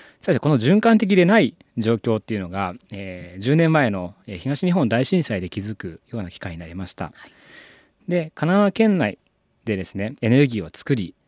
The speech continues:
Speaker 1: えー、地域で使って、経済とエネルギーが循環する仕組みを作ることで、もっと持続的な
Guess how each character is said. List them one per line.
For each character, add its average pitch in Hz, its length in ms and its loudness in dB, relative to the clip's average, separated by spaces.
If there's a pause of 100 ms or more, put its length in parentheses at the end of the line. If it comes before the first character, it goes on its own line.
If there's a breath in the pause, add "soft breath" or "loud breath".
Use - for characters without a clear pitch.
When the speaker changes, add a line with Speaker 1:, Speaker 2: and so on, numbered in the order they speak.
(140)
Speaker 1:
え 90 140 -10
ー、 - 20 -10
地 143 220 0
域 117 120 -2
で 85 140 -6
使 - 180 -8
っ 107 60 -4 (240)
て、 170 260 4 (300 soft breath)
経 220 220 6
済 151 240 6
と 175 320 4
エ 147 60 4
ネ 170 100 4
ル 190 100 4
ギ 165 140 4
ー - 20 4
が 107 80 4
循 127 220 4
環 147 180 2
す 160 140 -2
る 151 80 4
仕 - 120 -6
組 160 160 0
み 160 40 2
を 156 80 0
作 - 200 -4
る 220 120 0
こ 208 100 -6
と 202 140 -2
で、 143 200 2 (300 soft breath)
も 208 140 2
っ - 60 -4
と 147 100 2
持 120 60 4
続 123 160 2
的 120 220 2
な 120 200 2